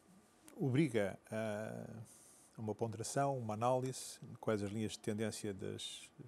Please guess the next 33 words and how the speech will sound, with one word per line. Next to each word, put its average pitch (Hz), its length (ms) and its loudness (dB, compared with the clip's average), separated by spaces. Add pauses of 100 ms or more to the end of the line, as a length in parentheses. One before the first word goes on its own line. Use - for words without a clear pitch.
(340)
linhas 107 240 0
terapêuticas 107 560 -2
que - 80 -10
estão - 160 -8
no 104 60 -4
mercado, 127 400 0
o 123 260 -8
que 110 60 -2
é 107 40 2
que - 60 -8
pode 95 240 0
vir 101 120 -2
a 104 40 -2
seguir, 117 400 -4
onde 98 160 -2
é - 20 2
que - 80 -4
se - 60 -10
pode 107 220 0
atuar, 107 400 -2
que - 200 -8
ainda 117 240 0
não 107 120 -4
se - 120 -6
atua. 123 320 -2 (1900)
E 147 40 -12
tudo 147 240 2
isso, 175 480 -2 (1000)
eh, 123 80 -2
é 117 40 0
desenvolvido, 120 600 2
digamos, 120 640 -4
eh, 107 360 -4